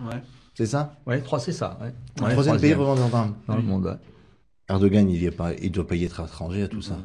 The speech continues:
Speaker 1: Ah,
Speaker 3: Ah
Speaker 1: bah,
Speaker 3: bah oui,
Speaker 1: certainement.
Speaker 3: hein.
Speaker 2: Il doit pas y être étranger à tout ça. Et vu tout ce qui se passe, euh, sur les Kurdes, avec les accords d'Idlib qu'il y a eu, euh, la semaine dernière, euh, accords, euh, après lesquels, justement, il y a eu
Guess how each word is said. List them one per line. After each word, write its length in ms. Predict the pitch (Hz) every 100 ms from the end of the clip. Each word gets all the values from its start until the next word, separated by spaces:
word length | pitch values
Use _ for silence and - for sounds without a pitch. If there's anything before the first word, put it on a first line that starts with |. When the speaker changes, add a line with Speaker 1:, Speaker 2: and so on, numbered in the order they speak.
| 98
Speaker 1:
Ah, 60 |
Speaker 3:
Ah 60 | 95
Speaker 1:
bah, 40 |
Speaker 3:
bah 140 | 110 123
oui, 80 | 139
Speaker 1:
certainement. 280 | 120 143 110
Speaker 3:
hein. 60 | 98
Speaker 2:
Il 80 | 104
doit 140 | 98
pas 80 | -
y 80 | 87
être 180 | 87 -
étranger 340 | - 95 101
à 60 | 101
tout 140 | 95
ça. 220 | 85 87 - - - -
Et 100 | 101
vu 140 | 92
tout 100 | 98
ce 80 | -
qui 80 | -
se 80 | -
passe, 260 | 92 - - -
euh, 260 | 85 80 78 69 - - - _ _
sur 260 | - -
les 140 | 85 82
Kurdes, 340 | - 90 87 - - -
avec 220 | 90 -
les 140 | 90
accords 400 | 90 87 92 90
d'Idlib 640 | - 90 87 92 - 92 82
qu'il 180 | - 85
y 40 |
a 20 |
eu, 160 | 87 87
euh, 120 | 80
la 120 | 82 82
semaine 280 | - 87
dernière, 460 | 87 85 87 92 78 - - _ _ _ _ _ _ _ 92
euh, 180 | 82 80
accords, 560 | 95 - 98 82 - -
euh, 320 | 90 85 80 85 87 - - -
après 260 | - -
lesquels, 340 | 87 82 95 90
justement, 380 | 78 - 90
il 80 | 92
y 40 | 87
a 40 |
eu 220 | 92 92